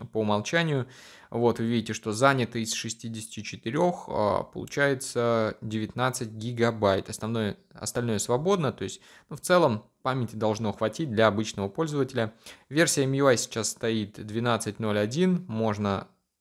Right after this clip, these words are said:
сразу обновиться на новую. Двенадцать ноль четыре. Занимает она не так много, пускай скачивается пока что.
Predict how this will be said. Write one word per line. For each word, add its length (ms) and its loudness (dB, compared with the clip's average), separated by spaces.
сразу 500 2
обновиться 560 -2
на 140 -2
новую. 440 0
Двенадцать 580 0
ноль 220 -2
четыре. 640 -2
Занимает 520 0
она 120 0
не 100 2
так 240 -4
много, 200 0
пускай 360 -2
скачивается 600 -2
пока 300 -4
что. 320 -6